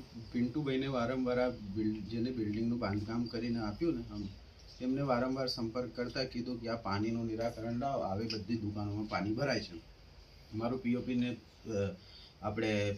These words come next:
એ સી નું નુકસાન થઈ ગયું છે, તે છતાં એમને કોઈ રસ નથી લેતા ને ફોન ઉપાડતા નહીં. અને ફોન ઉપાડ્યા પછી પણ એ કે હવે બીજાને કહી દીધું છે, કરાવી દીધું છે,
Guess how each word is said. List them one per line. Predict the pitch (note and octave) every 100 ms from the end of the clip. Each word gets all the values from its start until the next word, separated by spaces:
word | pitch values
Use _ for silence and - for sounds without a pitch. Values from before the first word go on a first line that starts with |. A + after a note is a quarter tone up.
| -
એ | B2
સી | A#2 C3
નું | B2+
નુકસાન | A#2 A2 B2 A#2+
થઈ | C3+ D#3+
ગયું | B2+
છે, | - - - - - - -
તે | C#3+
છતાં | D3 C#3 C3+
એમને | A#2 B2+
કોઈ | B2 A#2 B2 A#2+ - - - - G2
રસ | A#2+ A#2
નથી | B2 A#2 C3
લેતા | B2 A#2 B2 B2
ને | A2 A#2
ફોન | A2
ઉપાડતા | A2+ G#2+ G#2+ A#2+ A#2
નહીં. | A#2+ A#2+ - - - -
અને | A#2
ફોન | - A#2+ A#2+ - -
ઉપાડ્યા | A2 B2 B2+
પછી | B2 A#2+ C3
પણ | B2+ B2
એ | A#2+
કે | B2
હવે | A#2+ A#2+ A#2 - - - - -
બીજાને | A#2+ B2+ B2
કહી | A#2+ B2
દીધું | A#2+ A#2
છે, | A2 B2+
કરાવી | A#2 A2+ A#2
દીધું | A#2 A#2
છે, | G#2+ A2+